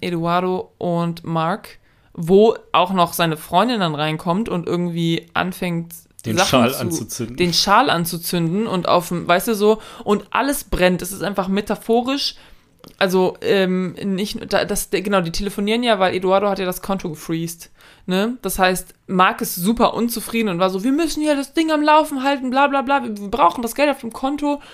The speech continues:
Speaker 1: ne? Da ist halt voll Feuer und dann ist noch buchstäblich Feuer im Raum und Eduardo hängt so dazwischen und ist so, "Alter, was soll ich tun?" Und das ist auch krass, also wie es sich so hochschaukelt und da ist es einfach überall Chaos.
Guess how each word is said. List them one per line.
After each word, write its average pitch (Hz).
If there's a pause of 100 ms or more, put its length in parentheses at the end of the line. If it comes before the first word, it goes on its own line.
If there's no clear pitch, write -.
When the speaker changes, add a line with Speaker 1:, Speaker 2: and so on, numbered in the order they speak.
Speaker 1:
ne? 240
Da 247
ist 240
halt 233
voll 269 (160)
Feuer 277 (180)
und 220
dann 247
ist 233 (180)
noch 208
buchstäblich 240
Feuer 254
im 202
Raum 240
und -
Eduardo 220
hängt 226
so 226
dazwischen 233
und 185
ist -
so, 185
"Alter, -
was 370
soll 320
ich 302
tun?" 320 (640)
Und 180
das 180
ist -
auch 165
krass, 165
also 160
wie 160
es 170
sich 165
so 160
hochschaukelt 165
und 160
da 151
ist 160
es 165
einfach 160 (420)
überall 156
Chaos. 147